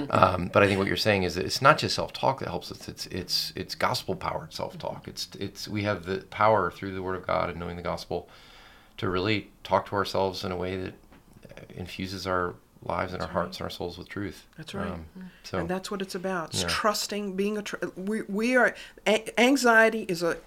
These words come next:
Speaker 3: is a difficult thing, but it's also an opportunity.
Speaker 1: Mm-hmm.
Speaker 3: And it's an opportunity for us to learn how to trust God.
Speaker 1: Mm-hmm.
Speaker 2: Well, and fa-, and fa-, it's, it's important to note too that faith is not some, uh, uh, faith is not like a virtue that just suddenly, um,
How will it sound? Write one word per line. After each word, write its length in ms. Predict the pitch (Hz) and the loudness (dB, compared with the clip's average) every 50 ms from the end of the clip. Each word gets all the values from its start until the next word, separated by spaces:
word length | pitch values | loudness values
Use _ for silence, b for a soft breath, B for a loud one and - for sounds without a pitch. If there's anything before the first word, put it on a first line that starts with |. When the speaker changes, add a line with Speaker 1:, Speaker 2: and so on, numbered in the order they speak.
| _ _ _ B B B B B B B B B B B | _ _ _ B B B B B B B B B B B
Speaker 3:
is 160 | 180 175 180 | -2 0 0
a 40 | 175 | 2
difficult 460 | 170 190 202 - - - 285 285 285 | 4 4 4 4 6 6 6 6 6
thing, 220 | - 202 170 170 | 4 2 2 2
but 120 | 175 180 175 | 2 0 0
it's 140 | 170 - 175 | 0 2 2
also 260 | 160 165 165 - 165 | 0 0 0 -2 -4
an 80 | 165 | -2
opportunity. 720 | 160 160 156 170 165 - 170 160 156 151 156 151 156 156 - - - - _ _ _ - | -4 -4 -4 -6 -6 -4 -4 -4 -4 -4 -6 -8 -10 -12 -14 -18 -20 -20 _ _ _ -18
Speaker 1:
Mm-hmm. 200 | 170 151 156 165 160 165 - - | -18 -16 -16 -16 -16 -14 -8 -2
Speaker 3:
And 80 | 170 175 | 0 0
it's 120 | 170 - | 2 4
an 80 | 185 185 | 6 6
opportunity 600 | 185 196 196 226 214 - 233 208 208 196 185 190 | 6 6 4 2 2 2 4 4 4 4 2 2
for 220 | 185 - - 175 170 | 0 -2 -2 0 0
us 160 | 170 170 - | -2 -2 -4
to 100 | - 170 | -4 -2
learn 300 | 165 170 170 170 170 175 | 0 2 2 2 2 0
how 120 | 175 165 | 0 -2
to 80 | 160 156 | -4 -4
trust 360 | 160 - - 160 160 160 - - | -4 -2 -2 -2 -2 -2 -2 -2
God. 280 | 147 139 - - - 180 | -2 -4 -4 -6 -8 -10
Speaker 1:
Mm-hmm. 240 | 160 - - 170 160 - | -14 -14 -14 -14 -8 -2
Speaker 2:
Well, 120 | - - | 0 2
and 120 | 139 131 - | 2 0 2
fa-, 260 | - 156 131 - - | 2 2 4 4 4
and 140 | 123 110 107 | 2 2 2
fa-, 220 | - 127 - - 110 | 0 0 2 2 0
it's, 220 | 110 - - - | 0 -2 -2 -4
it's 200 | - 107 - - | -4 -4 -4 -4
important 300 | 107 - 147 117 110 107 | -2 2 2 2 4 4
to 40 | 110 | 2
note 80 | 107 - | 2 0
too 100 | - 160 | 0 -2
that 160 | 127 - - | -2 -2 -4
faith 320 | - - 98 - - - | -2 -2 -2 -2 -2 -4
is 120 | 98 - - | -6 -4 -2
not 180 | 104 101 - - | 0 -2 0 -2
some, 520 | - - 101 92 90 87 90 - - - - | -2 -2 0 0 0 -2 -4 -8 -10 -12 -8
uh, 220 | - - - - - - | -4 -2 -2 -2 -2 -2
uh, 120 | - 87 - - | -2 -4 -4 -6
faith 300 | - - - 160 156 - | -6 -2 -2 -2 -2 -2
is 100 | - 117 | -2 -2
not 140 | 113 113 98 | -2 -2 -2
like 120 | 95 98 87 | -2 -4 -6
a 60 | 78 | -6
virtue 680 | 73 67 85 90 - - - - 165 185 196 196 - - - | -6 -6 -6 -6 -4 -4 -6 -4 -4 -4 -4 -6 -6 -6 -2
that 260 | 104 98 92 90 - - B B B B B B B B | -2 0 0 -2 -4 -10 B B B B B B B B
just 200 | - 95 - - | -2 -2 0 2
suddenly, 760 | 110 95 92 95 92 92 90 90 87 87 85 85 85 - - | 2 2 0 0 -2 -2 0 0 0 0 -2 -2 -4 -4 -6
um, 520 | - - 87 85 85 82 80 78 78 78 | -6 -4 -2 0 0 0 -2 -4 -6 -6